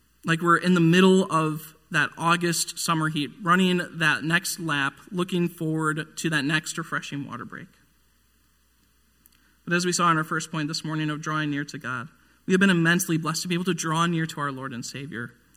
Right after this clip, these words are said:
the one who created us continually throughout this journey of life through Christ's sacrifice on the cross. That we don't need to rely on our own strength and power, but we rely on His. Likewise, in our second point, holding on to what we believe,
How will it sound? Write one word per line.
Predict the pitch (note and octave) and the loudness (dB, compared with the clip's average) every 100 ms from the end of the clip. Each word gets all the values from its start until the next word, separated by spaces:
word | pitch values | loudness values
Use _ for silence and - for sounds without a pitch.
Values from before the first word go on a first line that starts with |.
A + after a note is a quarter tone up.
| _ _ _ _ _ _ _ - | _ _ _ _ _ _ _ -6
the | |
one | F3 F#3 | 2 4
who | F#3 | 2
created | - E3 D3 C#3+ | 0 -4 -2 -4
us | D3 | -4
continually | - E3 - F#3 F3 D#3+ | -6 -6 -2 0 0 -2
throughout | D#3+ C#3+ | -4 -6
this | C#3+ - | -8 -10
journey | C#3+ C#3 C3+ | -8 -6 -8
of | D#3 | -10
life | B2+ - | -12 -10
through | C#3 | -12
Christ's | - C#3+ C3+ | -8 -10 -8
sacrifice | - C3+ - - A#2+ - | -8 -8 -10 -12 -10 -10
on | B2+ | -10
the | A#2 | -12
cross. | - A#1 - - - _ _ _ _ _ _ _ _ _ - | -14 -18 -18 -20 -20 _ _ _ _ _ _ _ _ _ -4
That | E3 | -2
we | E3 | 2
don't | E3+ D#3+ | 2 4
need | D3+ | 2
to | - C3 C3 - - | 2 -4 -4 -10 -6
rely | D#3 C#3 | 0 2
on | C#3 | 2
our | C3+ C#3 | 2 0
own | C#3+ | -2
strength | - C#3+ | -4 -6
and | C#3 | -2
power, | C#3 C#3+ | -4 -4
but | C#3 | -6
we | D3+ | -6
rely | D3+ D3+ | -2 -2
on | D3 D3 | 0 -2
His. | - D3+ D#3+ - _ _ _ _ _ _ _ _ _ _ _ _ _ _ _ _ _ _ | -6 -10 -10 -16 _ _ _ _ _ _ _ _ _ _ _ _ _ _ _ _ _ _
Likewise, | D#3+ D#3+ D#3+ | -4 -2 -2
in | D#3 | -2
our | D3 | -2
second | - E3 D#3+ | -2 -2 -4
point, | D3+ D3 | -4 -4
holding | E3+ D#3+ D#3 | -2 0 0
on | D3+ D#3 | 0 -2
to | D#3 | -6
what | A2+ | -6
we | D3 | -6
believe, | D3 C#3 D3+ C#3+ - | -6 -8 -6 -8 -12